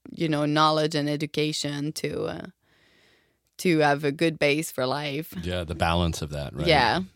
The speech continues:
Speaker 2: Yeah.
Speaker 1: And, uh, so when I, I told my mom, I remember being home, and she, she picked me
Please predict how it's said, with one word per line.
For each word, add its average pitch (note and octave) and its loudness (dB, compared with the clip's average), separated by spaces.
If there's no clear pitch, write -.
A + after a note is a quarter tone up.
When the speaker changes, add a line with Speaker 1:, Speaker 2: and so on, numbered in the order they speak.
Speaker 2:
Yeah. D#2 -2
Speaker 1:
And, E3 4
uh, D3+ 4
so F#3+ 4
when G3 4
I, E3+ 4
I E3+ 4
told F#3+ 2
my D#3 4
mom, E3+ 4
I D#3 8
remember E3+ 4
being E3 4
home, D#3+ 2
and D3+ -2
she, G3+ 0
she G#3+ 0
picked B3+ 4
me G3 4